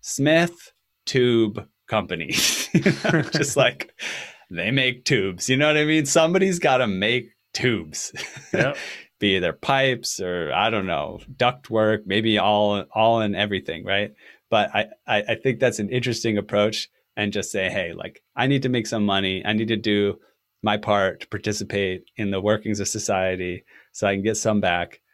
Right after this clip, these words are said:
Speaker 1: What if I did something that nobody else wants to do because it sounds so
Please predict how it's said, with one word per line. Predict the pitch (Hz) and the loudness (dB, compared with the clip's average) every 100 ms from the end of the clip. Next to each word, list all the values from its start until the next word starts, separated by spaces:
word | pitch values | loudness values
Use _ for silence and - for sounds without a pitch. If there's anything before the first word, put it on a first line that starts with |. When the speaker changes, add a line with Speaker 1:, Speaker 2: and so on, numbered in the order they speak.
| _ _ _ - | _ _ _ -4
Speaker 1:
What | 104 127 | 2 2
if | 135 | 4
I | 127 | 2
did | 107 101 | 2 0
something | - 98 98 98 90 90 95 | 0 -2 -2 -2 -2 -2 -4
that | 95 95 | -4 2
nobody | 107 107 101 | 2 4 2
else | 98 92 | 2 0
wants | 95 87 | -4 -6
to | 90 | -8
do | 92 90 | -6 -6
because | 85 87 92 87 | -6 -8 -10 -10
it | - | -4
sounds | 101 90 90 87 | -2 0 -2 -6
so | - - 107 101 98 | -4 2 4 4 2